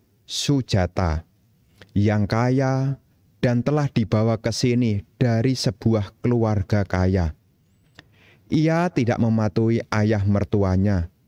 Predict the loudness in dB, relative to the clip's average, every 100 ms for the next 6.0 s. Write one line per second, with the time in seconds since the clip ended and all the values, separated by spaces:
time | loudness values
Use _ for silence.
0 | _ -2 0 0 2 0 0 0 2 0
1 | 0 -4 -6 -6 -6 -2 0 0 0 -2
2 | -4 -4 -2 0 2 2 2 2 0 -4
3 | _ _ _ _ _ _ -20 -20 _ -2
4 | 0 2 0 0 -2 0 -2 -2 -2 -2
5 | 0 0 2 2 2 -2 -2 -2 -2